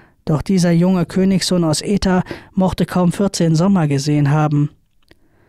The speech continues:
Mochten es die Nebelgeister geben, dass er noch den fünfzehnten erlebte. „Und mögen es die Nebelgeister auch geben, dass unser Schiff seinen Kurs durch die Wellen findet“,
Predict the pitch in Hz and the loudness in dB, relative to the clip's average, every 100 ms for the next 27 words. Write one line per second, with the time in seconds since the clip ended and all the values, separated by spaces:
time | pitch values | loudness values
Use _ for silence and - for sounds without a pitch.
0 | _ _ _ _ _ - 180 - 175 165 | _ _ _ _ _ -4 -4 -4 -2 -2
1 | - 175 170 180 170 160 160 160 156 160 | 0 0 2 2 2 0 0 -2 0 -2
2 | 151 165 160 156 151 151 156 151 - 151 | 0 0 2 0 0 -2 -2 -2 -2 -4
3 | 147 196 202 - - - 147 - 151 147 | -2 0 0 0 -6 -4 -4 -2 -2 0
4 | 147 156 - 151 147 - _ _ _ _ | 0 -2 -4 -4 -4 -8 _ _ _ _
5 | _ _ _ _ _ _ _ _ _ _ | _ _ _ _ _ _ _ _ _ _
6 | 165 143 - 143 147 151 151 151 147 156 | -4 -2 0 0 2 2 0 0 2 2
7 | 165 156 147 147 - 98 139 147 - 160 | 2 0 0 -2 -2 -2 -2 -4 -2 0
8 | 160 160 147 131 147 151 143 175 151 151 | 2 2 0 0 -2 0 -2 -2 -2 0
9 | 143 143 - 170 156 - 143 151 147 156 | 0 0 0 -2 0 -2 -2 -2 0 2
10 | 156 143 143 143 143 - | 2 0 0 0 -2 -4